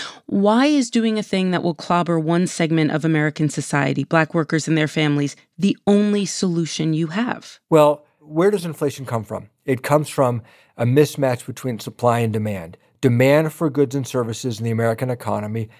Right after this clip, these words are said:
Speaker 2: is far outstripping our economy's ability to supply it. At the Fed, the only tools we have are demand tools. We can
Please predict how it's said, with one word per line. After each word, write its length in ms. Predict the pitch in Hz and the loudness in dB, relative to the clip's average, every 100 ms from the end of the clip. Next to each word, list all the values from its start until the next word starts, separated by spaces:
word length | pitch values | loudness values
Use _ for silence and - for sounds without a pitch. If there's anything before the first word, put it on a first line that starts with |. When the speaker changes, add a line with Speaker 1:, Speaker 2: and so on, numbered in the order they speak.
| _ _ | _ _
Speaker 2:
is 220 | 131 - | -4 -4
far 420 | - 139 131 139 | -2 4 6 4
outstripping 640 | 131 135 - 131 110 117 117 | 2 -2 -4 -8 -6 -6 -6
our 200 | - 113 | -4 -4
economy's 480 | 113 113 117 113 113 | -2 -2 -2 -4 -6
ability 380 | 107 110 104 101 | -4 -4 -4 -10
to 160 | 107 | -14
supply 400 | - 98 - - | -16 -12 -8 -8
it. 180 | - - _ _ - _ | -10 -18 _ _ -20 _
At 140 | 156 - | 2 4
the 80 | |
Fed, 380 | 135 214 208 160 - - | 0 4 4 2 -2 0
the 80 | 156 | 2
only 180 | 208 | 2
tools 320 | 202 202 165 131 | -2 -4 -4 -2
we 140 | 165 | -2
have 340 | 127 107 107 - _ _ _ | -2 -2 -4 -12 _ _ _
are 120 | 127 | 0
demand 440 | 120 135 135 127 113 | 0 2 2 2 -4
tools. 380 | 110 98 - - | -8 -10 -12 -6
We 100 | 127 | -4
can 300 | 127 117 | -2 -4